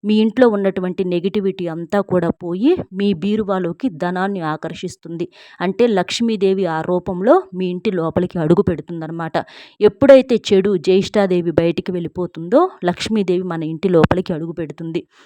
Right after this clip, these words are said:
ఆ తల్లి వచ్చేటప్పుడు ఖాళీ చేతులతో రాదు కదండి, ఖచ్చితంగా మన కోసం సరిపడనంత సంపద అనేది తీసుకువస్తుంది. కాబట్టి ఆ తల్లి అనుగ్రహం కోసం ఇలాంటి అద్భుతమైనటువంటి తిథి రోజున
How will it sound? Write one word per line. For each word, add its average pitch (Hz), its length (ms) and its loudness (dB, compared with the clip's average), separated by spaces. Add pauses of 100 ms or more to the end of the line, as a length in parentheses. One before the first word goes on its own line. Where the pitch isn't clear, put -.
(160)
ఆ 202 100 4
తల్లి 208 300 2
వచ్చేటప్పుడు 202 680 0
ఖాళీ 180 260 2
చేతులతో 175 480 -2
రాదు 165 260 -4
కదండి, 170 420 -4 (180)
ఖచ్చితంగా 190 520 -4
మన 170 180 -4
కోసం 180 340 0 (320)
సరిపడనంత 180 720 0
సంపద 170 380 -2
అనేది 175 260 2
తీసుకువస్తుంది. 165 880 -10 (120)
కాబట్టి 175 380 -6
ఆ 180 120 -2
తల్లి 170 320 -2
అనుగ్రహం 165 480 -4
కోసం 170 340 0 (360)
ఇలాంటి 220 380 4
అద్భుతమైనటువంటి 180 920 4
తిథి 170 240 -2
రోజున 185 340 2